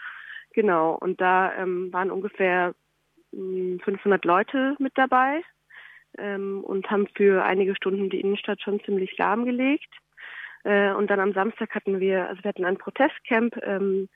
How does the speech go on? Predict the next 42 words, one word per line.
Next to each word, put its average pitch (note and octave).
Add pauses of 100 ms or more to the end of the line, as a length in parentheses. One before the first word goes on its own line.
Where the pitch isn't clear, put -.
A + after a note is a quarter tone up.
(140)
in G#3+
der G#3+
Innenstadt C4
im, F#3+
am G3
Eckensee G#3
im F3+
Schlosspark, G3+ (680)
ähm, F#3
wo F#3+
wir F#3+
dann F3+
auch F#3
so F#3+
verschiedene G3+
Workshops B3+
hatten. G3
Ähm, F3+
und F3+
am F#3
Samstag G3
ging's F#3
darum F#3+
zu - (100)
zeigen, F#3
was F3+
eigentlich -
alles -
schon E3
möglich -
ist C#4
und G3
dass F#3
es F3+
eigentlich E3+
schon F3+
Ideen E3+
gibt, - (600)
äh, G#3+
um A3+
eine A3
andere, F#3+